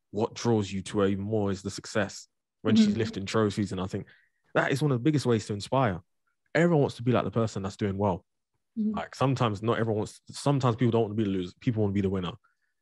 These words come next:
Speaker 1: So I think it will be pressure, but that's, that's pressure you want as England. England is one of the best countries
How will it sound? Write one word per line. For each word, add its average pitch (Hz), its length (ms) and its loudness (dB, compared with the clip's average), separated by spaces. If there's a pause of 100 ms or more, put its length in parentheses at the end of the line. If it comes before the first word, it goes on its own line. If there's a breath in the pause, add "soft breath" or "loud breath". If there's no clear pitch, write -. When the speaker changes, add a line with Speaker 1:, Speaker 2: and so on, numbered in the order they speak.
(200)
Speaker 1:
So 98 140 -6
I 90 100 -4
think 92 240 -6 (420)
it 175 140 2
will 208 120 4
be 202 120 2
pressure, 190 320 -2
but 208 80 0
that's, 151 300 -6
that's 160 220 -2
pressure 156 320 0
you 131 180 2
want 113 280 0
as 127 220 0
England. 139 300 -2
England 135 320 0
is 113 120 -4
one 131 120 0
of 117 80 0
the 110 80 0
best 120 300 0
countries 107 400 -4